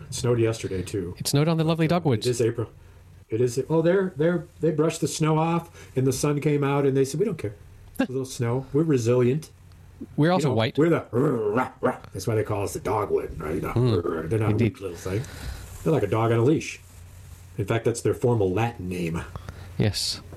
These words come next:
Speaker 1: Dogma and leasha.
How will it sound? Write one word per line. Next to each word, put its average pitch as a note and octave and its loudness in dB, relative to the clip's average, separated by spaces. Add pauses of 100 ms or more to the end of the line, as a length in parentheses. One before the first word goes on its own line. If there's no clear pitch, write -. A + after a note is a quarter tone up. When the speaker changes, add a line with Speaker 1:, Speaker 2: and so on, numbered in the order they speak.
(640)
Speaker 1:
Dogma G#2 0 (840)
and G2+ 2
leasha. G2+ 0